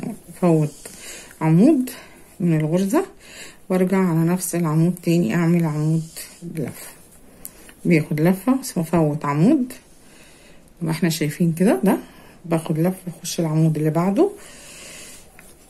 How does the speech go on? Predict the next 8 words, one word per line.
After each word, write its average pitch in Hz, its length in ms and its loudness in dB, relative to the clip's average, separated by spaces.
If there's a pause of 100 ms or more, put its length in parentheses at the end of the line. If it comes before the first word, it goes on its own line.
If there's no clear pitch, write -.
(420)
وارجع 185 420 4 (240)
على 156 220 0
نفس 170 300 -2
العمود 160 360 2 (600)
اللي 165 120 2
فوته 147 500 -4 (540)
بالشكل - 400 0
ده. 151 60 4